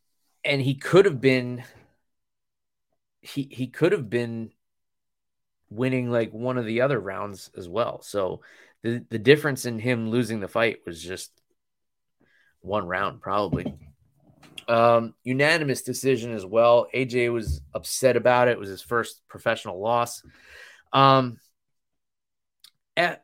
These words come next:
I, I've heard some people saying that these two guys would do well in the featherweight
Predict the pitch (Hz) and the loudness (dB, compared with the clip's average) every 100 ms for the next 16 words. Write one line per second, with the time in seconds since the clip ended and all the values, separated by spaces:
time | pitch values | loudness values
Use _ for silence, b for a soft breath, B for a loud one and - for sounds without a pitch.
0 | _ _ _ _ _ _ _ 180 180 - | _ _ _ _ _ _ _ -4 -4 -2
1 | 180 175 - 220 220 - 185 - 180 151 | -4 -4 -2 0 0 -4 -6 -6 -8 -4
2 | 139 - 127 131 131 131 113 113 - - | -4 -2 -2 0 -2 -6 -4 -2 -2 -8
3 | 120 120 - 123 120 120 104 101 107 113 | -10 -10 -6 -4 -2 -2 -6 -10 -8 -4
4 | 107 110 110 107 - 113 113 110 107 104 | 0 2 0 -4 -6 -4 -2 -2 -4 -6